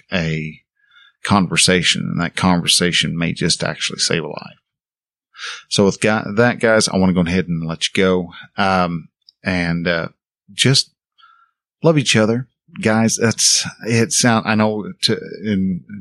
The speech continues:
so many people wanna go, "What?" Yeah. Just be able to love each other. You can, you have that ability. You have that,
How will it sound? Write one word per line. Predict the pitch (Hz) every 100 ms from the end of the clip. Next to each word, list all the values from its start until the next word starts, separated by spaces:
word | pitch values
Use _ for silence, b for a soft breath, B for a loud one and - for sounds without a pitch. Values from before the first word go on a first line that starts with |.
| - -
so | - 123
many | 110
people | 107 95
wanna | 101 98
go, | 92
"What?" | 85 101 110 147 -
Yeah. | 104 110 113 113 B B B B _ _
Just | - 127 - 120 110 _ 104
be | 131
able | 131 95
to |
love | 87 80 85
each | -
other. | 73 82
You | 92 107
can, | - 113
you | 101
have | 87 113 104
that | 98
ability. | 87 85 85 82 80
You | 85
have | 90 92 90
that, | 90